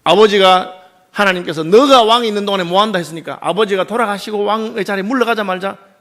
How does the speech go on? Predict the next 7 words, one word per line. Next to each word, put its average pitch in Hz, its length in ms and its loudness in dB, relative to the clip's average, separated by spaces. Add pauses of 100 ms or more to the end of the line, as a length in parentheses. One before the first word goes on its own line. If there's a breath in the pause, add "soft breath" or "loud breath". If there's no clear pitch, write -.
(180)
자기가 165 260 -2
왕이 160 160 -2
되자마자 143 400 -8
그 226 160 -8
일을 185 180 -4
시작합니다. - 560 -18 (840)
왜? 120 260 -14